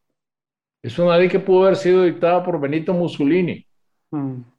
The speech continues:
Speaker 1: basada en principios ultranacionalistas de defensa de la soberanía, de agresión contra la patria. Esa retórica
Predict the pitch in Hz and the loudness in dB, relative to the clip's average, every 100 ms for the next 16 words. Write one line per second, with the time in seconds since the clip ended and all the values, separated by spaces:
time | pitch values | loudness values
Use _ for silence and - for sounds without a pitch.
0 | _ _ _ _ _ _ 117 113 143 165 | _ _ _ _ _ _ -6 -2 0 0
1 | 160 160 135 160 160 170 131 165 170 160 | 0 -2 -2 -2 -2 -2 0 0 0 -2
2 | 135 131 135 127 123 151 165 - 143 139 | -4 -4 -6 -6 -4 -2 -4 -4 -4 -2
3 | 135 127 120 123 156 139 147 135 123 127 | -2 -4 -4 -4 -6 -4 -2 -2 -2 -2
4 | 123 123 156 151 139 135 127 127 120 107 | -4 -4 -4 -2 -2 0 0 -2 -6 -6
5 | 151 156 151 135 131 120 117 160 160 135 | -6 -4 -6 -4 -6 -6 -2 -2 0 -2
6 | 135 139 _ _ _ _ _ _ 127 131 | -4 -6 _ _ _ _ _ _ -10 -2
7 | 190 190 190 190 196 202 202 196 196 196 | 0 0 2 2 2 2 2 2 -2 -6